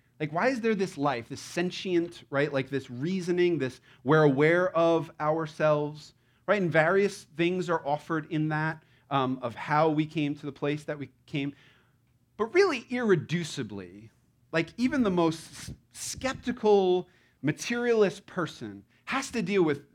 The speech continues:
how extraordinarily unique the human machine is, and how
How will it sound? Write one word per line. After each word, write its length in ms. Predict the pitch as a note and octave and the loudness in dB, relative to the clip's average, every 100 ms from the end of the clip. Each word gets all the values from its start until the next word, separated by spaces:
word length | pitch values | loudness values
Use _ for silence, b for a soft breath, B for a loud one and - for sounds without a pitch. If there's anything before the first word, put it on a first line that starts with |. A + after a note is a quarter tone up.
| _ - | _ -12
how 500 | - G#3+ C4 C#4 B3+ | -6 -2 2 2 0
extraordinarily 1300 | D#3 - - - D#3 D3+ G3 A3+ G3+ E3+ E3+ D#3 | -10 -10 -10 -10 -6 2 2 2 0 0 2 0
unique 520 | C#3 B2+ B2 C3+ C3 | 0 -2 -2 -2 -4
the 60 | A2 | -14
human 380 | - B2+ B2 A2 | -8 -4 -4 -4
machine 500 | G2+ - A2+ G2+ F2+ | -8 -10 -10 -10 -12
is, 200 | G2+ D2+ _ _ b b - | -16 -16 _ _ b b -8
and 120 | C#3+ | -4
how 320 | C#3+ F#3 F#3+ | 2 2 2